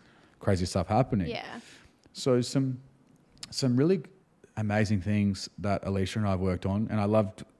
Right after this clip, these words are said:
Speaker 1: I laughed and I had to stop myself from laughing when you were talking about how you have, like, little, I call it, like, little domestics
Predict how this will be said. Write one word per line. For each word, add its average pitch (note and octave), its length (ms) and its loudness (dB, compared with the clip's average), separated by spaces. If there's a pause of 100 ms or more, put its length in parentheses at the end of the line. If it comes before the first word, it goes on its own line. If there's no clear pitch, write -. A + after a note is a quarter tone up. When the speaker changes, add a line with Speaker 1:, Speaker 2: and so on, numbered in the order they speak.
(120)
Speaker 1:
I G2+ 160 4
laughed G2+ 500 2 (160)
and G2 200 -4
I F#2 100 -2
had G2 100 -4
to F#2+ 60 -6
stop - 160 -2
myself F#2+ 240 -2
from G2 100 -4
laughing F#2+ 280 -2
when F#2 100 -4
you F#2 60 -4
were F2 40 -6
talking F#2+ 180 -4
about F#2 160 -4
how F#2+ 100 -4
you F2+ 120 -4
have, F#2 140 -4
like, F#2 160 -4
little, G2 280 2 (480)
I A2 80 4
call A#2 180 8
it, F2+ 60 0
like, G2 140 0
little G#2 140 2
domestics F#2+ 680 -4